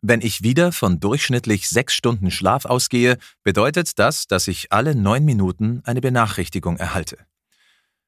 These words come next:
Das Ausmaß dieser digitalen Reizüberflutung zeigen auch Beispiele, die wirklich jede und jeder aus seinem Privatleben kennt. Hast du ebenfalls tausende Schnappschüsse auf deinem Smartphone gespeichert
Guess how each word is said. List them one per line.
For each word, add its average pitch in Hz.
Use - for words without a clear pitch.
Das -
Ausmaß 131
dieser 143
digitalen 117
Reizüberflutung 92
zeigen 135
auch 98
Beispiele, 147
die 101
wirklich 160
jede 123
und 101
jeder 110
aus 104
seinem 117
Privatleben 95
kennt. -
Hast -
du 104
ebenfalls 127
tausende 123
Schnappschüsse 123
auf 127
deinem 135
Smartphone 131
gespeichert 131